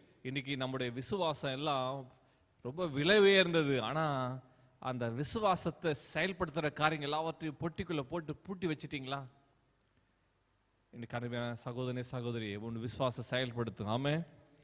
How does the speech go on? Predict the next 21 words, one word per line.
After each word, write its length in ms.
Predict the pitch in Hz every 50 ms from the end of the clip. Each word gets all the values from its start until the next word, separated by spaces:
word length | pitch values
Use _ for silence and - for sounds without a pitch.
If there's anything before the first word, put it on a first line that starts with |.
| - - - _
இப்பொழுது 680 | - 127 120 - 131 139 135 131 139 135 123 113 113 117
இயேசு 260 | - 135 143 135 - 127
சொல்லுகிறார் 500 | - 131 127 131 123 131 123 127 127 127
அவர்களை 300 | 123 117 117 117 117 113
பார்த்து, 580 | - - 135 139 139 - - 151 147 143 135 - - - - - _
"இவனை 640 | - 113 127 143 135 143 139 139 135 135 135 131 131
கட்டவிழ்த்து 720 | - - 135 135 - - 143 139 135 135 131 - 131 117 120
விடுங்க." 340 | 120 123 117 110 107 101 - - - - - - - -
இப்போ 220 | 127 127 - 127 113
கரங்கள்லாம் 500 | - 131 131 143 143 139 139 139 147 143
இப்போ 400 | 139 117 127 123 123 120 117 113
நடுங்குது. 720 | 107 107 117 127 139 156 151 151 156 139 123 120 - - - - - - - _ _ _ _ _ _
ஏன் 160 | - 127 139
தெரியுமா? 480 | 131 143 139 139 135 147 160 165 147 127 110 - - _ _ _ _ _ _ _ _ _ _ _ _ _ _ _ _ _ _ _ _ _ _ _ _ _ -
நடுங்கிட்டே 600 | 120 117 120 139 127 131 120 135 131 135 135 135
வந்து 640 | 127 127 131 127 131 123 113 110 117 123 135 135 131 - - - - _ _ -
அவன் 140 | 113 113 -
கட்டவிழ்த்து 580 | - 127 123 - 123 127 131 131 - 127 110
விடுறாங்க. 260 | 101 110 117 113 107
முடிச்சு 360 | 101 110 131 143 139 - - 113
போட்டவங்க, 640 | - 131 131 - 135 123 117 113 107 110 104 101